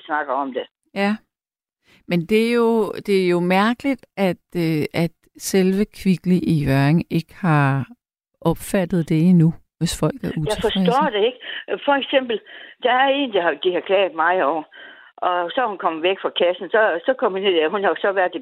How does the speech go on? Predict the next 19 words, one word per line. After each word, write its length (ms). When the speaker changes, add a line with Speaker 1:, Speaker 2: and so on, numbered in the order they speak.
Speaker 1:
bagafdelingen 960
også, 200
og 80
så 180
siger 160
jeg 100
en 60
dag, 260
"Jeg 140
skulle 200
lige 120
have 60
en 140
snegl," 360
og 80
så 200
siger 160
hun, 240
øh, 220